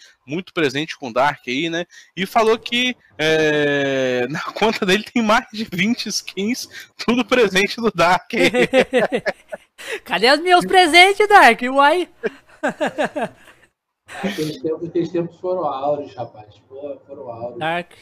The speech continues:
Speaker 2: foram áureos. Mas aquele tempo lá, você trabalhava, ganhava muito mais que hoje? Ou como é que é o esquema?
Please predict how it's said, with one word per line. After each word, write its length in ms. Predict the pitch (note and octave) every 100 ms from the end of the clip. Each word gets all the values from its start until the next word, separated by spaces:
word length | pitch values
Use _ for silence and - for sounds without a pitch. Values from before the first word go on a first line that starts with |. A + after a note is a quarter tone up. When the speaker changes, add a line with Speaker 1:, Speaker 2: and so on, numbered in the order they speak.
| _ _ _ _ _
Speaker 2:
foram 200 | D#3 D#3
áureos. 460 | D3 E3 - - _ _ _ _
Mas 220 | E3 E3+
aquele 220 | E3+ F#3+ F#3+
tempo 260 | F#3+ G3+
lá, 160 | F3+ G3
você 100 | G3+
trabalhava, 680 | G3+ G3 G3 F#3+ G3+ G3+ F3 - -
ganhava 180 | F3+ F#3+
muito 220 | G3+ G#3+
mais 220 | F#3+ G3
que 100 | -
hoje? 400 | F3+ C4 F#3 D#3 - _ -
Ou 220 | D#3+ D#3+
como 120 | F3
é 80 | F3
que 140 | F3+
é 60 | D#3+
o 40 |
esquema? 380 | D#3 - D3